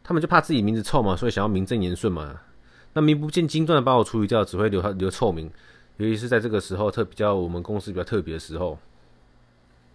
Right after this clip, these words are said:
所以，所以他们就想，想要找一些合理的理由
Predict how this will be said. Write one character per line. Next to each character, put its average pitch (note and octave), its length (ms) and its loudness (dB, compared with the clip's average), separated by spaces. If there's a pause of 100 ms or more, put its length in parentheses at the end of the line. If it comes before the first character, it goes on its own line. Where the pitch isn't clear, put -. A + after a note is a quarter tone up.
(960)
所 E3+ 240 6
以， D#3+ 180 4 (1000)
所 D3+ 120 -4
以 C#3 40 2
他 E3 80 0
们 D#3 100 2
就 E3 80 0
想， A2 240 2
想 F#2+ 180 0
要 A2 80 2
找 G2 220 2
一 G2 40 0
些 G#2+ 440 2
合 G2+ 120 2
理 G#2+ 100 -2
的 E2+ 240 -2
理 D#2+ 180 -10
由 D2+ 320 -10